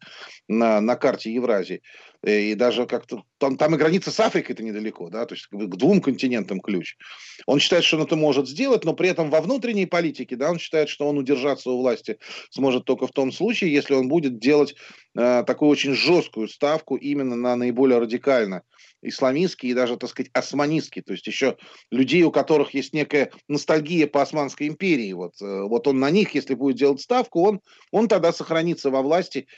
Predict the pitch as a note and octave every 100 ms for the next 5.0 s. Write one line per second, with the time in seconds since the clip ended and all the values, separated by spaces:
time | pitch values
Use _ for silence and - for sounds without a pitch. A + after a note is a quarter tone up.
0 | _ C3 C#3+ C#3 D#3 D3 C#3 C3 B2 C#3+
1 | - B2+ A2+ B2 B2+ - G2 E2 D#2+ -
2 | - - _ B2+ D#3 E3 F3 E3 D#3 D#3
3 | D#3 D3 D3+ C3+ C#3 C#3 E3+ A#3 G#3 A#2+
4 | - A#2 A2+ G2+ A2+ C3 C3+ A2+ C#3